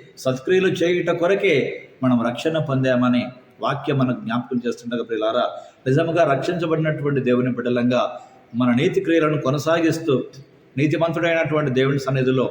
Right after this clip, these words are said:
నీతిమంతులుగా తీర్చబడినటువంటి మనము ఆయనతో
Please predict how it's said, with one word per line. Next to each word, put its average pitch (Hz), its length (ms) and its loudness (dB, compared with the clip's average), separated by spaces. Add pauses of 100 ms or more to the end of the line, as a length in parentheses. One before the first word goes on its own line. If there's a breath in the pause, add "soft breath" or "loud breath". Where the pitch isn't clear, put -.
(460 loud breath)
నీతిమంతులుగా 160 600 2 (120)
తీర్చబడినటువంటి 143 800 0 (100)
మనము 120 240 2 (720)
ఆయనతో 143 380 0